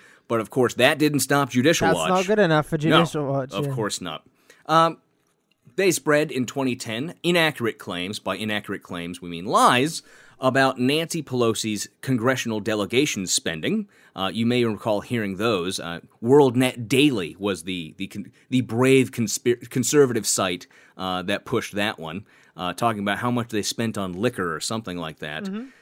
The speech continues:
Speaker 1: Uh, there was, uh, the Hillary Clinton email and lawsuits. Of course, they filed twenty different foia investigation, uh, foia lawsuits, uh, in-, involving Hillary Clinton's emails. Uh,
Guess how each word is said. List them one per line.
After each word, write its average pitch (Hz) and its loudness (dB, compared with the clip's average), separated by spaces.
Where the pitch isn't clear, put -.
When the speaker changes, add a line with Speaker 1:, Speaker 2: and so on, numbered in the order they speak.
Speaker 1:
Uh, 107 0
there 135 0
was, 135 0
uh, 110 0
the 110 -4
Hillary 151 6
Clinton 139 -2
email 123 2
and 107 -2
lawsuits. 101 -4
Of 117 -6
course, 98 -4
they 110 -2
filed 104 -2
twenty 165 -4
different 101 -6
foia 87 -4
investigation, 90 -8
uh, 87 -4
foia 107 0
lawsuits, 104 -2
uh, 80 -10
in-, 92 -18
involving 98 -4
Hillary 90 -8
Clinton's 85 -12
emails. 101 -8
Uh, 107 -2